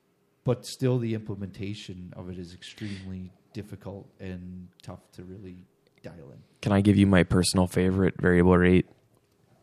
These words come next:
Speaker 2: By, like, by far, when they get done putting nitrogen on the corn, and you go, "Okay, guys, so we go with the rates that are on the sheet, or what we do?" "Well,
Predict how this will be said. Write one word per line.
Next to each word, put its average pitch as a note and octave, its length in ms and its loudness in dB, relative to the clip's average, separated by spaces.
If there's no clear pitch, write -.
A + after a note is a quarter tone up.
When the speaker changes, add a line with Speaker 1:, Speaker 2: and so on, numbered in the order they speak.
Speaker 2:
By, F2+ 160 10
like, E2+ 280 6
by F#2 160 8
far, F2+ 460 6
when G2 180 8
they F#2+ 120 8
get G2+ 160 6
done G#2 200 10
putting F#2 220 10
nitrogen F#2+ 380 6
on F#2+ 160 10
the F#2+ 60 4
corn, F#2+ 400 6
and G2+ 100 0
you G2+ 60 4
go, F#2+ 180 8
"Okay, D3 360 10
guys, A2+ 280 10
so G#2+ 280 10
we G#2 140 6
go A2+ 140 12
with A2+ 100 10
the A2+ 80 6
rates A2+ 220 10
that F#2 80 4
are F#2+ 80 8
on G#2 120 6
the G#2 60 4
sheet, F#3 380 8
or B2 200 10
what A2 120 8
we A2+ 80 10
do?" F#2+ 220 10
"Well, A#3 720 12